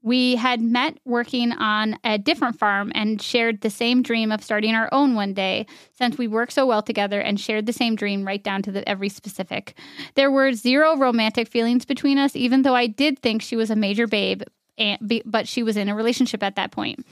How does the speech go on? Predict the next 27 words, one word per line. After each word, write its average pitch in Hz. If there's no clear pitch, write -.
A 254
few 359
months 240
after 226
moving 247
on 214
to 226
our 208
new 214
shared 226
land, 196
her 247
relationship 240
ended 208
and 214
we 220
very 214
suddenly 208
fell 214
head 285
over 277
heels 202
in 226
love 202
with 208
each 202
other. 202